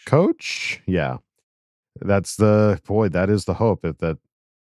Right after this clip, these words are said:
one of the coaches, I mean, specifically the offensive line coach, can find a way to unlock the potential. And not to mention having Rashawn Slater. I mean, if Rashawn Slater is over there, uh,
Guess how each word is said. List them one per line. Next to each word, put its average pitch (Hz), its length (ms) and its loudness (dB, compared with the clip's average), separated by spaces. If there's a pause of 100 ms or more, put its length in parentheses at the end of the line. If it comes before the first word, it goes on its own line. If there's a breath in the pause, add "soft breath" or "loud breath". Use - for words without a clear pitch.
(160)
one 90 180 0
of 101 100 0
the 95 80 0
coaches, 82 760 -2
I 82 60 -2
mean, 78 180 -2
specifically 90 580 -2
the 85 160 0
offensive 90 320 -2
line 92 240 0
coach, 76 380 -6
can 71 280 -8
find 90 360 -2
a 85 60 0
way 87 200 0
to - 180 -8
unlock 92 360 -2
the 95 80 -6
potential. 110 480 0
And 147 320 2 (380 soft breath)
not 170 220 2
to 139 60 -2
mention 156 320 0
having 117 280 4
Rashawn 110 320 2
Slater. 131 400 2
I 95 40 2
mean, 110 200 4
if 110 100 -2
Rashawn 135 340 2
Slater 139 340 2
is 95 100 0
over 101 200 2
there, 98 360 4 (480)
uh, 101 240 4